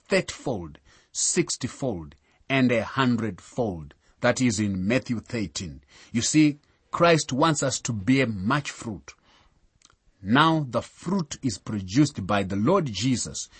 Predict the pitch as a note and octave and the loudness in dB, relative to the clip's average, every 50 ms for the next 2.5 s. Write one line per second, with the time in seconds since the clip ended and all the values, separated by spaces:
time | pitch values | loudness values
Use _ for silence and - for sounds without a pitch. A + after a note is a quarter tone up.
0 | - _ - - D#2+ A2+ E3+ G3 F3+ C#3+ D3 F3+ F#3+ F#3 F3 F3 D#3 - - - | -20 _ -10 0 2 4 4 4 4 2 2 2 2 2 2 0 0 0 0 0
1 | - D#3 D#3 C#3+ B2 - A2+ - - F#2+ F2+ A2+ A#2 G#2+ G#2 G2+ G2+ F#2 F2 F2 | 2 2 2 2 0 -2 -6 -6 -6 -2 0 0 2 2 2 0 0 -2 -2 -4
2 | F2 F2+ E2 D2+ C#2+ C#2 - - - | -4 -6 -8 -10 -10 -12 -12 -14 -14